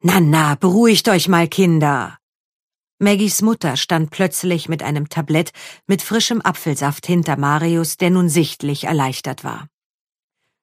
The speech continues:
„Marius ist der Enkel von Oma Hertha.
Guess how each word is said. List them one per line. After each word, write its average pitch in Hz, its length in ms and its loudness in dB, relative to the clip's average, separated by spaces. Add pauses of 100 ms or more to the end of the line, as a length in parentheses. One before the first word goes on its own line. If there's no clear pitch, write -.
„Marius 240 600 4
ist - 180 -2
der 220 140 0
Enkel 226 300 2
von 233 200 0
Oma 240 280 4
Hertha. 220 580 0